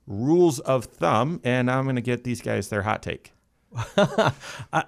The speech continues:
Speaker 2: I'm gun shy because every time we talk about rules of thumb, Kevin makes a joke about how our rule of thumb is that we don't like rules of thumb. And, uh, I, I don't know which ones we're allowed to,
Speaker 1: <laughs>
Speaker 2: to cite and which ones we shouldn't.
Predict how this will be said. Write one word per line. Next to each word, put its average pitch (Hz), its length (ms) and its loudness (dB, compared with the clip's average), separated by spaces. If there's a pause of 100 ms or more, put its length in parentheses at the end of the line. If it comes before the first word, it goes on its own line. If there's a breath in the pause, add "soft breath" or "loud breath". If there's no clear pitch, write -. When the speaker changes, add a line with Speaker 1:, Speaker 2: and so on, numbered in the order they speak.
Speaker 2:
I'm 247 260 2
gun 160 240 6
shy 110 360 2
because 127 300 0
every 185 200 2
time 190 240 0
we 175 80 0
talk 180 180 0
about 160 240 0
rules 165 240 2
of 147 140 -2
thumb, 175 260 2
Kevin 160 400 0
makes 147 220 -2
a 139 40 -4
joke 147 300 0
about 139 300 2
how 139 220 2
our 131 180 2
rule 135 180 4
of 123 100 0
thumb 135 240 2
is 120 140 2
that 123 120 0
we 127 100 0
don't 123 180 2
like 120 160 0
rules 120 240 -2
of 104 120 -10
thumb. 127 360 -2 (480 soft breath)
And, 113 360 0
uh, 110 440 0
I, - 80 -4
I - 20 0
don't 139 140 2
know 131 120 2
which 123 220 -2
ones 123 300 -2
we're 120 120 0
allowed 117 320 0
to, 113 280 2 (160)
Speaker 1:
<laughs> - 360 -2
Speaker 2:
to 120 120 0
cite 135 360 0
and 110 80 -2
which 123 180 -2
ones 123 160 0
we 113 100 0
shouldn't. 131 460 0